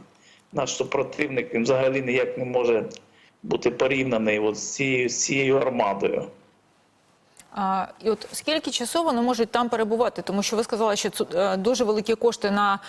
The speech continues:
Speaker 2: власне утримання і ось на таку, на таку передислокацію. Вони постійно залишатимуться тільки в одному місці або їх, е, переміщуватимуть?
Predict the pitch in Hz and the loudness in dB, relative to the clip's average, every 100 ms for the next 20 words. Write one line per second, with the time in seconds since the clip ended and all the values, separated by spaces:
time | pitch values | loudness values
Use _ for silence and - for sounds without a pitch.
0 | - - 196 202 214 202 208 285 320 262 | -16 -2 0 2 0 0 2 2 2 2
1 | 202 - 214 208 226 220 214 - 226 - | 2 2 2 2 2 0 0 2 0 2
2 | 214 220 240 220 208 208 233 220 214 175 | 0 0 0 0 0 0 0 0 0 -2
3 | - 180 175 - - - 233 302 269 - | 0 2 2 -2 -12 -2 0 2 0 0
4 | 277 254 240 240 247 240 240 262 262 220 | 2 2 2 2 0 0 0 0 0 0
5 | 240 226 302 370 285 220 - 202 - 190 | 0 2 2 2 2 0 0 0 0 0
6 | 226 294 302 277 202 226 254 - 214 208 | 2 4 4 2 0 0 0 0 2 2
7 | 208 202 240 247 220 - - - 175 - | 2 0 0 2 2 0 -2 -4 -8 -12